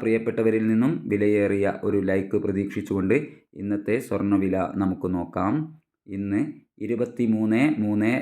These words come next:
രണ്ടായിരത്തി ഇരുപത്തിയഞ്ച്. ഇന്ന് വില മാറ്റമില്ലാതെ തുടരുന്നു. ഇന്നത്തെ ട്വന്റി ടു കാരറ്റ് സ്വർണ്ണവില ഗ്രാമിന് എട്ടായിരത്തി ഇരുന്നൂറ്റി മുപ്പത്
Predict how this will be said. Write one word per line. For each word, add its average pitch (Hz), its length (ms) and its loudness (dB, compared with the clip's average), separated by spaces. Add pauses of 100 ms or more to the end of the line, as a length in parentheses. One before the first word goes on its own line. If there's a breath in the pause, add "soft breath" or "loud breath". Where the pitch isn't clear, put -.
(120)
രണ്ടായിരത്തി 101 680 2 (160)
ഇരുപത്തിയഞ്ച്. 90 880 -2 (520 loud breath)
ഇന്ന് 98 380 -2 (340)
വില 95 160 -2 (300)
മാറ്റമില്ലാതെ 95 800 0 (100)
തുടരുന്നു. 92 440 0 (540)
ഇന്നത്തെ 110 400 -2 (180)
ട്വന്റി 104 320 0
ടു 110 160 0
കാരറ്റ് 104 400 0
സ്വർണ്ണവില 95 460 0 (560)
ഗ്രാമിന് 113 480 0 (240)
എട്ടായിരത്തി 113 640 0 (200)
ഇരുന്നൂറ്റി 107 480 0 (140)
മുപ്പത് 101 380 -2